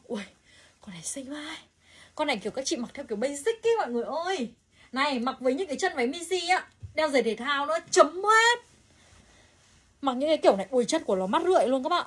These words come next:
Nó là kiểu, ờ, chất thô lạnh ấy. Mát rượi dưới xương luôn. Này, mặc xong này, xong rồi mặc thêm một cái, ờ, chân váy midi bên dưới đằng sau, bên trong. Đẹp lắm, hoặc là chân váy bò nhá chị. Những cái form này có thể mặc với những cái phối, những cái chân váy bò cũng rất là đẹp luôn.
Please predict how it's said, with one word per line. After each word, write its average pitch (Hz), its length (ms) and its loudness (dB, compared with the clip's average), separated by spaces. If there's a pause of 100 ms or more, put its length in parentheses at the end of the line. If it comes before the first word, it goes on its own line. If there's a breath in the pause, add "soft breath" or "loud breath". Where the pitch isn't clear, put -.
Nó 226 260 -6
là 285 100 -10
kiểu, 208 260 -8
ờ, 185 180 -12 (160)
chất - 120 -20
thô 339 140 -10
lạnh 311 160 -8
ấy. 359 100 -14 (1200)
Mát 311 160 -10
rượi 233 180 -10
dưới 202 100 -10
xương 220 260 -8
luôn. 220 100 -10 (840 soft breath)
Này, 285 260 0
mặc 277 180 -4
xong 330 160 -4
này, 285 160 0
xong 320 160 -8
rồi 285 120 -2
mặc 254 220 -4
thêm 330 240 -6
một 269 160 -6
cái, 202 200 -6
ờ, 277 180 -6 (300 loud breath)
chân 320 160 -4
váy 262 120 0
midi 294 380 -8
bên 285 180 -10
dưới 247 220 -4
đằng 269 160 -8
sau, 277 260 -6 (180)
bên 285 160 -8
trong. 277 240 -2 (600 soft breath)
Đẹp 277 220 0
lắm, 269 280 -2 (140)
hoặc 302 120 2
là 254 100 4
chân 311 180 0
váy 247 100 0
bò 277 300 6
nhá 262 140 -4
chị. 302 260 -6
Những 330 220 -10
cái 269 100 -2
form 339 240 -4
này 254 220 -6
có 240 120 -8
thể 330 100 -8
mặc 220 200 -8
với 214 140 -10
những 311 140 -14
cái 233 100 -12 (100)
phối, 208 160 -12
những 262 120 -12
cái 269 140 -10
chân 302 120 -8
váy 214 120 -10
bò 269 160 -6
cũng 220 180 -10
rất 466 140 -12
là 285 60 -8
đẹp 226 220 -6
luôn. 262 160 -8